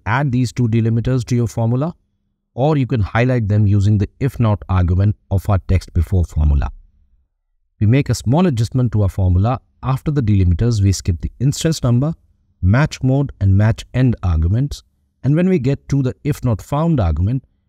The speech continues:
we mention, let's say, new delimiter in double quotes and complete our formula. Now we get rid of that pesky hash N A error.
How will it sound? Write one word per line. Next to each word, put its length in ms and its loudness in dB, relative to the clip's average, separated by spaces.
we 80 -2
mention, 420 0
let's 200 -2
say, 320 0
new 220 2
delimiter 580 2
in 160 4
double 260 2
quotes 380 -4
and 120 2
complete 300 2
our 100 2
formula. 440 0
Now 260 2
we 100 2
get 260 -2
rid 320 0
of 140 0
that 180 2
pesky 540 0
hash 420 0
N 160 4
A 180 4
error. 240 2